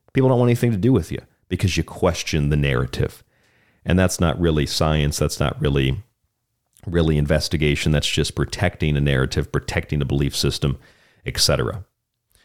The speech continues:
So we're learning the same thing about U F Os today that we knew back in the nineteen forties.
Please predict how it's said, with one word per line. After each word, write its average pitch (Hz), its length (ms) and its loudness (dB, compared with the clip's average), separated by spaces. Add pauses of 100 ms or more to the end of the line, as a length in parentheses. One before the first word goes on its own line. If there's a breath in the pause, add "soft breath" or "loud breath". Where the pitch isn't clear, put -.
(160 soft breath)
So 92 340 0
we're 92 180 0 (240)
learning 104 420 2
the 113 60 2
same 95 300 2
thing 85 460 2 (560)
about 80 240 2
U 85 120 2
F 80 120 0
Os 82 180 0
today 76 240 2
that 71 120 2
we 78 100 2
knew 80 160 2
back 71 260 -2
in 76 60 0
the 71 80 2
nineteen 69 400 -2
forties. - 580 -4